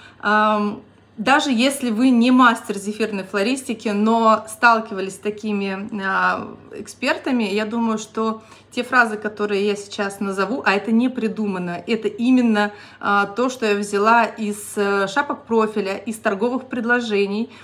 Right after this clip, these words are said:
а, своих девочек, кто у меня учится, и вы увидите, что это очень тенденция плохая, <laughs> скажем так. Я не буду говорить хуже, потому что хочется сказать хуже. Ам,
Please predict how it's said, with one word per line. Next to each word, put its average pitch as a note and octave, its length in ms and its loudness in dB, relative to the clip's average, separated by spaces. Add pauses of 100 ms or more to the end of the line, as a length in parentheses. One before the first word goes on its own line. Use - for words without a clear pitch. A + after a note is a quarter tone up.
(240)
а, F#3+ 280 -4
своих G#3+ 480 -2
девочек, A3+ 520 -4 (120)
кто G#3 240 -4
у G#3 80 2
меня F#3+ 240 -4
учится, A3+ 500 -6 (300)
и G#3+ 80 -2
вы A3 100 -4
увидите, B3 400 -4
что - 180 -8
это G#3+ 340 -6
очень B3 520 -2 (1120)
тенденция B3 580 2
плохая, F3+ 600 0 (180)
<laughs> - 160 -16
скажем A#3 520 -4
так. G#3 260 -2 (180)
Я B3+ 200 0
не C4 100 2
буду A3+ 240 -2
говорить A3 340 0
хуже, F4+ 320 0
потому A3 180 -4
что A3 120 -10
хочется B3+ 340 -6
сказать A3 320 -6
хуже. F3 340 -12 (720)
Ам, G3+ 640 -2